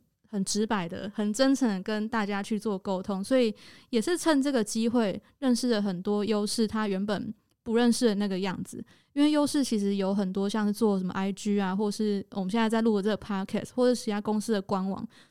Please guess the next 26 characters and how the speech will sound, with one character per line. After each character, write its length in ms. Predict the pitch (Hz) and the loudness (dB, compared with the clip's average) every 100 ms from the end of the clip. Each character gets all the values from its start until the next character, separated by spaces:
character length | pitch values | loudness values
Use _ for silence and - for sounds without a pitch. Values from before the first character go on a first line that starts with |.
| - | -2
但 140 | 403 | 2
很 160 | 302 202 | 2 4
多 220 | 247 254 | 4 4
对 240 | 285 220 | 4 4
话 340 | 220 240 196 196 _ _ _ _ _ _ _ | 4 2 0 -2 _ _ _ _ _ _ _
或 160 | - 277 | 0 4
是 100 | 302 | 4
很 300 | 254 226 196 | 4 2 2
多， 420 | 220 226 226 226 233 _ _ _ - | 4 4 4 2 0 _ _ _ -4
呃， 180 | 220 | 0
一 20 | 226 | 2
些 180 | 247 240 | 4 4
特 240 | 294 226 | 4 2
质 200 | 196 - | 2 -2
或 100 | 208 | 0
是 80 | 247 | 2
一 20 | 233 | 4
些 80 | |
感 240 | 226 208 180 | 2 -2 -2
受， 200 | - 202 | 0 0
你 100 | 226 | 0
可 120 | 240 | 0
能 100 | 185 | 0
是 100 | 233 | 0
当 240 | 220 220 | 0 0
场 300 | 226 233 220 | 0 -2 -6